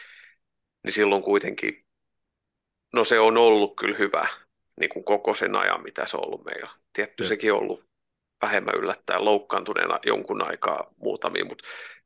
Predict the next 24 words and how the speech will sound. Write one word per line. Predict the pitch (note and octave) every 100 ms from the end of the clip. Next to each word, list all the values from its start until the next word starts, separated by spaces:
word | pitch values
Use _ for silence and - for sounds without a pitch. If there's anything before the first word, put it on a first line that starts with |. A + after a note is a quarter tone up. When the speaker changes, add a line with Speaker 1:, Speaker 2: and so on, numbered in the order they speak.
| _ C3
Speaker 1:
viime | B2 G2+
kaudellakin, | - A#2 A#2 G#2+ G#2+ G#2+
kun | G#2+
pelattiin | A2 G#2+ G#2 - F#2
sitä, | - - F#2
että | F2+ - _ _ _ _ _ -
tota, | - - - - -
Konate, | - - - - - _ _ _ _ _
Matippi | G#2+ G2+ F#2+ G2+ - - -
vaihteli, | - B2+ - - - - _ _ _ _ _ _ _ -
kumpi | G2 F#2+
pelasi | - F#2 F2+ -
Van | - E2+
Dijkin | E2+ - -
kanssa, | - -
niin | -
Konate | - A2+ - - -
pelasi | G2+ G2+ -
mun | G#2
mielestä | G#2 G2 -
silloin | F#2+ F2 F#2
niinku | F#2 -
todella | G2+ - G#2 - -
hyvin. | -